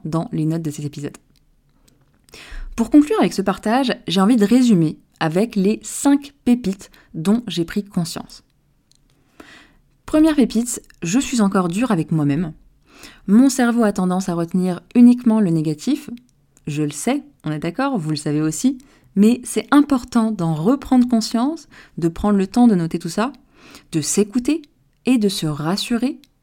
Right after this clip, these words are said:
en montrant aussi tout le positif.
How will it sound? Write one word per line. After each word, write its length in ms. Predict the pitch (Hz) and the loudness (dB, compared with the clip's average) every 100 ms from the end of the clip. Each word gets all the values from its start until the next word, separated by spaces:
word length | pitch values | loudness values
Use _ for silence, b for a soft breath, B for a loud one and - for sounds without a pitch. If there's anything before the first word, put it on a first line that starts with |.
| _ 240 | _ 2
en 240 | 269 285 | 2 2
montrant 560 | 170 190 254 247 240 254 - | 2 4 4 2 0 -2 -4
aussi 460 | 196 - 254 247 - | -6 0 -2 -2 -10
tout 300 | - 285 302 | -2 2 4
le 100 | 196 | 2
positif. 600 | - 190 165 - - | 0 -4 -4 -12 -20